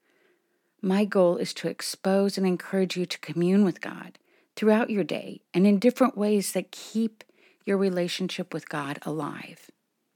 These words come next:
Roberta Bundy says, "The root of all prayer, and inde-, and indeed all life itself, is to z-, desire God. All things are made to desire God."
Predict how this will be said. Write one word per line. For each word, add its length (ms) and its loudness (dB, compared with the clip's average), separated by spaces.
Roberta 440 2
Bundy 400 -2
says, 500 -10
"The 140 6
root 460 0
of 160 -6
all 180 0
prayer, 560 -4
and 160 4
inde-, 300 -4
and 160 4
indeed 520 2
all 200 6
life 280 0
itself, 600 -2
is 180 -4
to 180 -4
z-, 160 -6
desire 640 0
God. 480 -10
All 340 8
things 460 0
are 160 -4
made 600 -2
to 120 -4
desire 600 -4
God." 460 -14